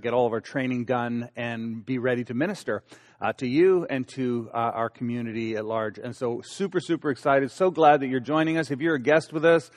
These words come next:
uh, I'm gonna be sharing a message in just a moment that I hope will be helpful to you, that will not only, um,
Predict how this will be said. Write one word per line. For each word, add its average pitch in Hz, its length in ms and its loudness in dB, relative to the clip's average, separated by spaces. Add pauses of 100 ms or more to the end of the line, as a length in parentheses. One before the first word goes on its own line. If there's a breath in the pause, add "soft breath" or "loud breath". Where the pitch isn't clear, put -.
(360 loud breath)
uh, - 60 2
I'm 131 260 4
gonna 160 160 2
be 139 120 2
sharing 151 260 2
a 139 60 2
message 143 360 2
in 143 80 0
just 135 200 -4
a - 20 -4
moment 143 320 2
that 139 140 6
I 135 40 8
hope 143 200 2
will 165 100 -2
be 160 80 -2
helpful 143 400 2
to - 160 -8
you, 113 140 -4
that 113 200 -4
will 123 320 2 (300 loud breath)
not 156 240 6
only, 160 460 2
um, 123 400 0